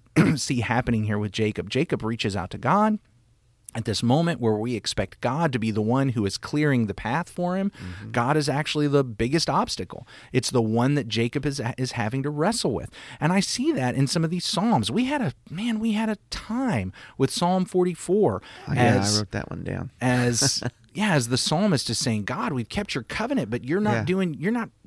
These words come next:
Speaker 1: you're not doing your part." But, but we also pointed out, what's the psalmist still doing, even though he believes
Speaker 2: He
Speaker 1: that?
Speaker 2: is still praying to God, and he is still urging God to act and make it right.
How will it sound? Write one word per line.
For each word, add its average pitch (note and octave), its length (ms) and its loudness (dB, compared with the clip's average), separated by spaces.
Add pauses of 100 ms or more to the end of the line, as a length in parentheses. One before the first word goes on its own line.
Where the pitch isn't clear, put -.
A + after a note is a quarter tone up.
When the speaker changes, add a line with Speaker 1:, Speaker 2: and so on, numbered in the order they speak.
(260)
Speaker 1:
you're F#3+ 100 -4
not B3+ 140 -4
doing D4 240 -2
your D4 100 -4
part." C#4 380 0
But, C#3+ 300 -4
but G#3+ 100 -6
we G#3 160 -4
also C#4 380 -4
pointed C4+ 320 -2
out, C4+ 180 -2
what's D#3+ 220 2
the A#3 100 -4
psalmist G3+ 400 2
still G#3 240 4
doing, G3 480 0
even A3+ 300 0
though A#3+ 100 4
he A#3+ 140 4
believes C#4 380 -2
Speaker 2:
He A2 80 -2
Speaker 1:
that? A2 80 0
Speaker 2:
is A2+ 80 -2
still E3+ 260 -4
praying F#3 340 -4
to F#3 60 -6
God, E3+ 420 0
and B2 140 -2
he B2+ 100 0
is B2+ 80 -2
still - 300 0 (100)
urging D#3 460 0
God E3 260 2
to - 140 0
act F3 340 0
and G#2+ 100 -4
make B2+ 180 -4
it D#3 80 -2
right. D#3+ 340 0